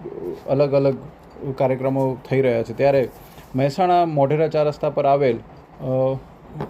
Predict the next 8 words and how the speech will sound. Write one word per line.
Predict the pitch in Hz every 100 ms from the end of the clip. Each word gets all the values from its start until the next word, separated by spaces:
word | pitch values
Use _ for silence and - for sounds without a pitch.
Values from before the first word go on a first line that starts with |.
| 147
હનુમાનજીના | 135 156 165 160 156
મંદિર | 147 135 135
આગળ | 120 113 113 - -
પંચકુંડી | 151 170 160 165 160 156 156 151
મારુતિ | 135 135 143 156
મહાયાગ | 143 127 143 139 143 143
થવાનો | 135 143 131 127
છે. | 120 147